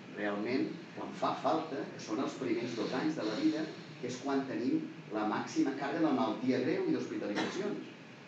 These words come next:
Això que veieu aquí és el pic d'hospitalitzacions per rotavirus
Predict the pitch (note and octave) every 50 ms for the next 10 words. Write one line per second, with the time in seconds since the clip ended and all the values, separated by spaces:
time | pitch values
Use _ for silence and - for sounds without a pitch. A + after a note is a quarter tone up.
0 | - - - - - - C3 B2+ - - C3 C#3 C#3+ C#3 C3+ C3+ D3 D#3 D#3+ D#3+
1 | C#3 - - E3 E3+ - F#3+ F3 - - C#3+ - C#3+ B2+ - - - A3 A3 -
2 | E3+ E3 F3+ G3 G3 - - - D#3+ D#3 D#3 D#3 D#3 C#3+ C3 A#2+ A#2+ C3+ C#3 B2+
3 | C3 - - -